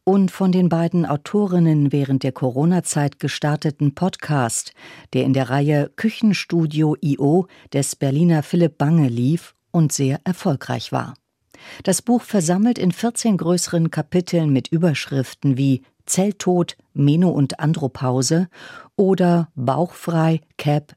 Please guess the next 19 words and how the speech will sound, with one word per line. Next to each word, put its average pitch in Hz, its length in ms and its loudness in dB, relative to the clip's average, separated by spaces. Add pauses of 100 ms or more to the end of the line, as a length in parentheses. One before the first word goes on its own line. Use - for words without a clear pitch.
(100)
Jeans 165 380 0
mit 139 240 0
Riss 170 400 -2 (260)
oder 185 380 4 (340)
Heim 220 300 2
und - 360 0
Hochbeet 156 680 0 (240)
immer 214 240 4
eine 156 240 0
Reihe 156 220 2
von 139 240 -2
kleinen 123 320 -2
Texten - 520 -4
und 139 220 0
Interviews 143 640 0
mit 135 200 0
Expertinnen 131 920 -2
und 151 280 -2
Experten. 127 800 -8